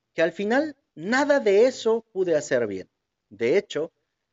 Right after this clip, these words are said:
me tocó la triste realidad de que entre tanto hacía mucho, fui gastándome lo que había ahorrado o lo que tenía guardado para un año de mi estilo de vida.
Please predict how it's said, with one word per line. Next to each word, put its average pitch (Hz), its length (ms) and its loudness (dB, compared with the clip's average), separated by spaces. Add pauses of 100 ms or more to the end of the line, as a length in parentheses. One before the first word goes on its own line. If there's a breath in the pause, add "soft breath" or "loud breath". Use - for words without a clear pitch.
(520)
me 120 180 -6
tocó 123 460 -8
la 269 160 0
triste - 360 -10
realidad 180 600 0
de 127 280 -2
que 135 300 -4
entre 139 480 -4
tanto 269 500 -4
hacía 196 280 0
mucho, 247 500 -6 (440)
fui 233 480 -2 (240)
gastándome 170 920 -4 (380)
lo 131 280 -4
que 127 120 -4
había 143 500 0 (340)
ahorrado 143 720 2
o 131 120 -2
lo 123 140 0
que 123 100 -14
tenía 131 260 -6
guardado 143 560 -2 (460)
para 156 420 0 (340)
un 269 280 -2
año 170 480 -2
de 107 100 -10
mi 104 140 -12
estilo 101 400 -16
de 87 100 -14
vida. 92 280 -18